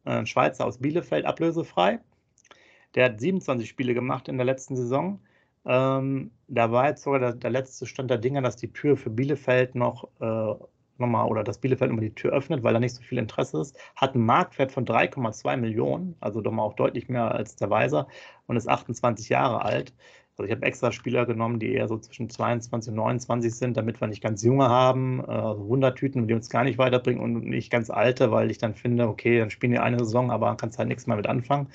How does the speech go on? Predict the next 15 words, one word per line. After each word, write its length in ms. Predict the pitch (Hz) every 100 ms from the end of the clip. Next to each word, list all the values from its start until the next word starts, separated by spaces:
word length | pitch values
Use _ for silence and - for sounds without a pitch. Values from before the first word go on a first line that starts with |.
| - - - - - -
Äh, 220 | 117 113 110 - _ _ _ _ _
finde 440 | _ - - 156 151
ich 120 | 127
gar 180 | 139 143
nicht 140 | 120
uninteressant. 720 | 156 156 165 - 131 147 139
Klar, 200 | - 127
von 200 | 120 117
Bielefeld 640 | 113 147 139 - 131 135 123
ist 160 | 120 117
jetzt 220 | - -
natürlich 320 | 110 117 110
nicht 160 | 131 -
gerade 220 | 113 107
das, 220 | 107